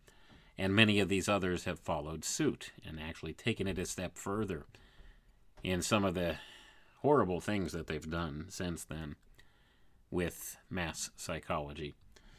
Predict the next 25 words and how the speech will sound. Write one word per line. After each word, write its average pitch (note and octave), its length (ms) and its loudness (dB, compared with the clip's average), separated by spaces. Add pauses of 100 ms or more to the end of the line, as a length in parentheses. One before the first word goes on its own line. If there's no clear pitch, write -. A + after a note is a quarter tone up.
(840)
Let's C#3+ 220 6
continue D3 500 10
on, G2+ 220 8
though. E2 180 0
So A2+ 180 2
the A2+ 140 8
writings D#3+ 420 8
of C#3+ 160 6
psychologist A2+ 800 6 (120)
Kurt C#3+ 320 8
Lewin, C#3+ 760 8
gonna G#2 160 0
pause G#2+ 360 2
for G2+ 180 0
a G2+ 60 2
moment, A2+ 360 2
told A2+ 220 2
you F2+ 120 2
he'd E2 220 -2
be D#2+ 180 -2
here. F#2+ 300 0 (800)
The A2 100 10
writings C#3+ 400 10
of B2 140 8
psychologist A2 720 6